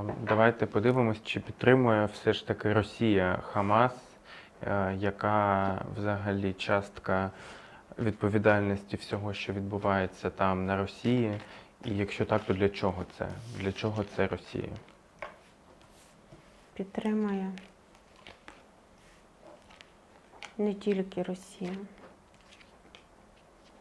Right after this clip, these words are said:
Speaker 2: Це гра за, е, за лідерство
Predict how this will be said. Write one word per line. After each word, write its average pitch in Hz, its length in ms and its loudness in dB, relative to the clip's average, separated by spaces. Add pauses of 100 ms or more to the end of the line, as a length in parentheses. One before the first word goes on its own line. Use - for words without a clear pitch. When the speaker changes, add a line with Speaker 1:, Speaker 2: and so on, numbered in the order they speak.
(640)
Speaker 2:
Це 220 200 0
гра 196 500 4 (1160)
за, 190 540 0 (1900)
е, 190 40 -6 (4000)
за 196 240 0
лідерство 185 840 -2